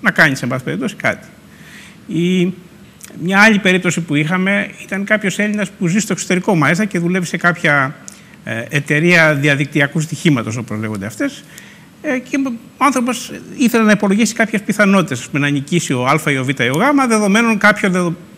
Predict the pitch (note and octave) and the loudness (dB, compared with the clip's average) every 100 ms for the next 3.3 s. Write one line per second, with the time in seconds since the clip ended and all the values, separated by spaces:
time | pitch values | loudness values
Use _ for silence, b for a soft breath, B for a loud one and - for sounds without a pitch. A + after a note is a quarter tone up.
0 | - - - - G3+ E3 F3 D#3+ D#3 D3 | -20 -20 -20 -8 -2 4 4 4 2 -2
1 | C#3 B2+ C#3 E3 B3+ D#4+ D4+ - B B | -4 -4 -4 -6 -4 -2 -2 -6 B B
2 | B B - D#4+ A#3+ F3+ D#3+ D#3 D#3+ G3 | B B -4 0 0 0 0 2 2 2
3 | D4+ D4+ | 2 2